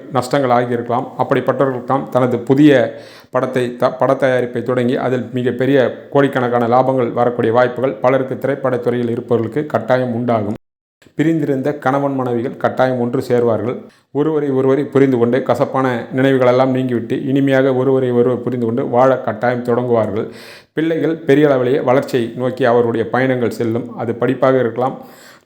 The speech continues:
நீண்ட நாட்களாக நினைத்து வைத்திருந்த திருமண பாக்கியம், குழந்தை பாக்கியம், பொருளாதார வளர்ச்சி என்று அவர்களை கண்டு மனம், பெற்றவருடைய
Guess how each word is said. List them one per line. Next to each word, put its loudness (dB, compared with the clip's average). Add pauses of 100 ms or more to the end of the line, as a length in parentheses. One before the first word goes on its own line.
நீண்ட -2
நாட்களாக 2
நினைத்து -2
வைத்திருந்த 0
திருமண 0 (100)
பாக்கியம், 0
குழந்தை 2
பாக்கியம், -2
பொருளாதார 2
வளர்ச்சி -2
என்று -2 (140)
அவர்களை 2
கண்டு -2 (100)
மனம், -2 (420)
பெற்றவருடைய 2